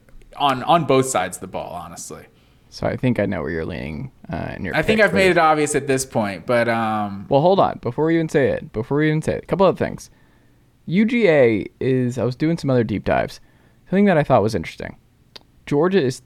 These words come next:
Speaker 2: thirty-third in ten plus yards per play, uh, per B C F Toys. I love going through B C F Toys' stats here. Ohio State is number one at this.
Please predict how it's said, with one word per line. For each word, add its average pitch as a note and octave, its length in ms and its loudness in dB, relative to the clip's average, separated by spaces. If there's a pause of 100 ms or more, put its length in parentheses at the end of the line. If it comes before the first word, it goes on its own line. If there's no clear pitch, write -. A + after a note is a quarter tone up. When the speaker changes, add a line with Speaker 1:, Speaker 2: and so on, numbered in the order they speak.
Speaker 2:
thirty-third C#3+ 960 0
in F#2 420 -4
ten B2 220 -2
plus A#2+ 240 0
yards G2+ 320 -2
per G2+ 160 -2
play, - 380 -4 (340)
uh, D2+ 480 -6
per A2 260 -2
B F#2 180 -4
C - 140 -6
F A#1+ 100 -6
Toys. - 300 -10
I - 60 -6
love G#2+ 160 -4
going A#2 180 -2
through A#2 100 -2
B F#2+ 140 -4
C - 160 -6
F E2 60 -8
Toys' - 320 -8
stats - 580 -6
here. - 240 -8 (960)
Ohio D#3 380 2
State E3 340 0
is C3 180 -4
number C3+ 500 2
one G2 300 -2
at D#2+ 140 -8
this. - 460 -10